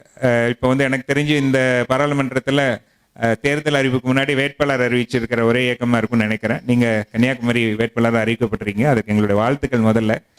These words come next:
அஹ், உங்களுடைய அரசியல் பயணத்தின் தொடக்கம் பற்றி நீங்க கொஞ்சம் சி-, சிறிய ஒரு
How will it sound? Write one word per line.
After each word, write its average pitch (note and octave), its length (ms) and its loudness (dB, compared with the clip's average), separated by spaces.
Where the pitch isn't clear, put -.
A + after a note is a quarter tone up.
அஹ், A2+ 300 0
உங்களுடைய D3+ 840 2
அரசியல் D3+ 600 -4
பயணத்தின் C#3 520 -2
தொடக்கம் C3+ 520 0
பற்றி A#2+ 280 -2
நீங்க G#2 400 0
கொஞ்சம் G2+ 380 0
சி-, G#2 220 -2
சிறிய A2+ 320 0
ஒரு F#2+ 260 -2